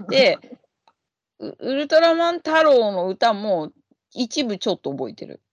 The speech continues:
Speaker 2: ウルトラの父がいるみたいな。
Speaker 1: あー。
Speaker 2: そう。
Speaker 1: うん、うん。
Speaker 2: で、義理、生まれてたし、ち-、うん、違う、兄が見て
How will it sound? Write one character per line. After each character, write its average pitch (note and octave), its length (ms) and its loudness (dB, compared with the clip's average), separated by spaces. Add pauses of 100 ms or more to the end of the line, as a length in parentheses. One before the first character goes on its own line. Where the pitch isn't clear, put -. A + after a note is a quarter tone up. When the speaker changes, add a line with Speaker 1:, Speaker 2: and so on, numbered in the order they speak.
(180)
Speaker 2:
ウ D3 360 -6
ル G3 280 -8
ト F#3 340 0
ラ G3 160 2
の G#3+ 140 -6
父 A3+ 380 -8
が F3+ 180 0
い F3 200 -4
る A#3+ 80 -2 (360)
み E3 100 -4
た - 100 -4
い - 20 -4
な。 - 60 -16
Speaker 1:
あ - 40 -20 (200)
ー。 - 40 -20
Speaker 2:
そ C3 240 -8
う。 G#3 60 8
Speaker 1:
う G3+ 40 8
ん、 F#3 240 -2
う F3+ 60 -10
ん。 E3 80 -14 (1500)
Speaker 2:
で、 - 80 -6
義 A#3 160 0
理、 D4 220 0
生 C#4+ 140 2
ま E4 200 4
れ F4 120 2
て D#4 260 -4 (340)
た A3 120 0
し、 G3+ 280 -12
ち-、 - 200 -20 (540)
う G3 120 -10
ん、 - 40 -10 (280)
違 G3 120 2
う、 - 80 2
兄 E4 260 0
が G#3 120 4
見 A3 160 -2
て F#3+ 240 -2